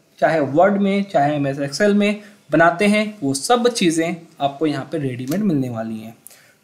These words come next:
मैं आपको सारी फाइलें दिखाऊंगा one by one,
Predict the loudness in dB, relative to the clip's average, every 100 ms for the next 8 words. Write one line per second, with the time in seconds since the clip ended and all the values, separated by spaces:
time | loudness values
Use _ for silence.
0 | 2 4 4 4 2 2 2 4 6 4
1 | 4 4 2 0 2 2 4 4 4 2
2 | 4 4 4 2